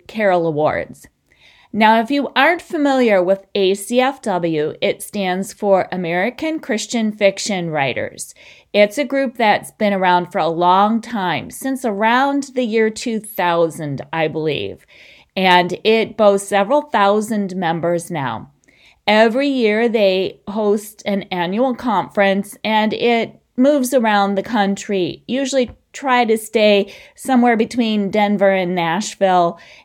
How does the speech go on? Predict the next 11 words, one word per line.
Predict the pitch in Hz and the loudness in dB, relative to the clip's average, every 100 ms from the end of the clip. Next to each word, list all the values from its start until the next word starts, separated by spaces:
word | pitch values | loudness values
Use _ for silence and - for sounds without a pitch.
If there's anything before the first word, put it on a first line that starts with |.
| _ | _
and | 185 180 175 170 | 0 2 2 -2
somewhere | 190 185 180 170 | -2 2 4 4
between | 165 180 190 180 170 165 | 2 -2 -4 -4 -2 -4
Minneapolis | 165 170 180 156 160 165 156 156 | -4 -4 -2 -2 -2 0 0 0
and | 170 160 | -6 -4
Dallas | 165 147 127 127 165 - _ | 2 2 2 -2 -6 -12 _
in | 185 175 | -6 -4
that | 170 135 185 | -4 -4 2
area. | 196 165 151 | 4 4 2
So | - 170 | -2 -4
it's | 139 | -6